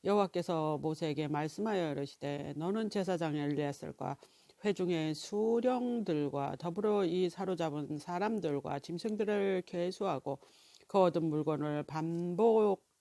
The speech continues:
반분하여 그 절반은 전쟁에 나갔던 군인에게 주고, 절반은 회중에게 주고, 전쟁에 나갔던 군인들은 사람이나 소나 낙이나 양떼의 오백 분의 이를 여호와께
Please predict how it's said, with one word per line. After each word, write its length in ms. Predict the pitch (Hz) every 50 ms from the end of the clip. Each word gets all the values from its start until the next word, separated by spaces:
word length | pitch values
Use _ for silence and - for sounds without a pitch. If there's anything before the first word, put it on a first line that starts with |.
| _ -
반분하여 880 | - - 170 170 180 185 175 214 240 240 233 202 165 156 151 143 139 -
그 220 | - 196 202 220 214
절반은 540 | 214 208 180 180 165 165 160 165 156 156 151 - - - - - - - _ -
전쟁에 400 | - 185 165 156 160 156 156 147
나갔던 460 | 147 147 139 147 - - 147 147 143
군인에게 500 | - - 190 190 214 233 240 226 202 175
주고, 300 | 147 143 131 143 143 139
절반은 580 | - 175 185 185 190 202 202 202 208 208 214 208
회중에게 540 | 233 214 220 208 202 190 180 - 160 147
주고, 260 | 139 143 - - 143 - - - - - - _
전쟁에 680 | - 190 175 160 160 165 151 139 160 160 156 156 156 156
나갔던 560 | 151 151 151 156 151 - - 156 151 147 139
군인들은 640 | - - 196 214 226 220 202 214 196 208 202 196 190
사람이나 580 | - 196 185 180 175 165 170 156 147 156 151
소나 320 | 151 - 175 147 156 151 147
낙이나 560 | 147 151 147 143 151 147 147 147 147 147 151
양떼의 840 | 151 151 156 170 165 _ - 196 196 196 202 214 233 233 226 220 -
오백 480 | - - 202 214 214 226 226 226 - -
분의 340 | 214 208 220 214 214 185 -
이를 720 | 165 180 180 170 165 156 160 185 220 233 233 226 226 214
여호와께 680 | 165 147 143 143 139 135 123 - - - 160 160 156 143